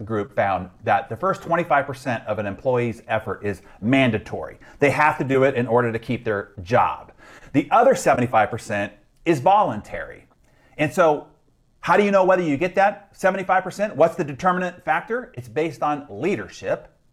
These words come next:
and culture, right? Whether that leader draws out that better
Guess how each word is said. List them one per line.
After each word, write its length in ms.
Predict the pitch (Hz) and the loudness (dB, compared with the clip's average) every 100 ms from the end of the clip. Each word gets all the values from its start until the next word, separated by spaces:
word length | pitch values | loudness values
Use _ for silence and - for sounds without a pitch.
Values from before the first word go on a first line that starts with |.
| _ _ | _ _
and 240 | 151 156 160 | -6 -6 -4
culture, 600 | - 254 262 - - _ _ _ | 2 2 2 -16 -20 _ _ _
right? 280 | 120 - 135 | 2 2 2
Whether 220 | 151 185 | 2 4
that 240 | 175 160 | 4 2
leader 380 | 147 214 180 - - - - | 2 2 2 0 -8 -20 -8
draws 460 | 117 180 202 185 - | 2 6 6 4 -2
out 340 | - 202 247 123 | 0 2 2 2
that 300 | 131 117 104 | -2 -2 0
better 400 | 127 123 98 | 2 2 -4